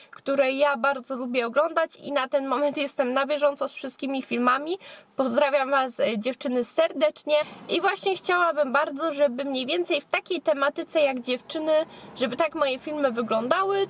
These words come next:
czyli właśnie takie vlogi z życia codziennego,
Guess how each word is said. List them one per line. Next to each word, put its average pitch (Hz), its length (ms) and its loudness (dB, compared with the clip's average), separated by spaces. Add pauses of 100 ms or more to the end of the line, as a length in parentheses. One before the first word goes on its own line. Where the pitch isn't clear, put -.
czyli 453 260 0
właśnie 330 360 0
takie 277 440 -2
vlogi 277 440 -2
z 262 60 -6
życia 285 300 -2
codziennego, 381 840 0